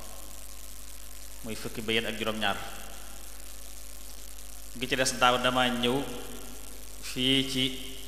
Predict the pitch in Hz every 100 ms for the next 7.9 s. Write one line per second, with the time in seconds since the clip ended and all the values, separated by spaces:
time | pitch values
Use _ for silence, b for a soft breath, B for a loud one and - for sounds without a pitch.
0 | - - - - - - - - - 135
1 | - 131 123 - 120 110 98 - - -
2 | - - - - - - - - - -
3 | - - - - 113 120 120 139 127 123
4 | 123 131 135 120 127 156 - - - -
5 | - - - - - - - - - 139
6 | 117 - 135 120 120 135 147 127 131 -
7 | 131 117 117 113 113 127 120 110 -